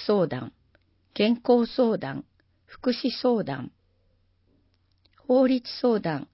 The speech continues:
女性相談、男性相談は予約が必要です。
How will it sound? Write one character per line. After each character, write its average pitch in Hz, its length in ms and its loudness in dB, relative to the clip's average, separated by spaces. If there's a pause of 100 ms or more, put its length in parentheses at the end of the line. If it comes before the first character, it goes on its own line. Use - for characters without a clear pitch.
女 180 140 -2
性 240 300 2
相 233 280 0
談、 147 320 -6
男 196 260 0
性 233 260 0
相 233 260 0
談 160 260 -4
は 139 260 -8
予 165 140 0
約 208 320 -2
が 202 140 0
必 - 240 -6
要 170 240 2
で 165 160 -2
す。 170 60 -12